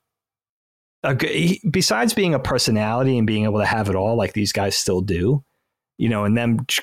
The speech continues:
sort of making, trying to make inroads to him being a part of it. He was just a talented skateboarder. You know, I feel like he was one of us, you know, and, uh, yeah, it's a shame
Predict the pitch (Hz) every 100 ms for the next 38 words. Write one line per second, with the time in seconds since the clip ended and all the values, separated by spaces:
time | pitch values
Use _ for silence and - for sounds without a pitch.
0 | - 123 156 131 120 117 113 117 - -
1 | 127 117 117 113 - 110 113 127 127 -
2 | 107 104 104 101 95 92 101 117 147 -
3 | - - - - 233 359 330 269 - -
4 | 110 139 175 107 95 - 117 165 - -
5 | - - _ _ 156 127 117 135 143 -
6 | 208 233 156 135 156 147 123 123 110 104
7 | 104 - - - _ _ _ _ - 110
8 | 87 90 - - - _ _ 123 120 113
9 | 110 104 101 98 - _ _ - - 165
10 | 165 147 135 175 170 101 90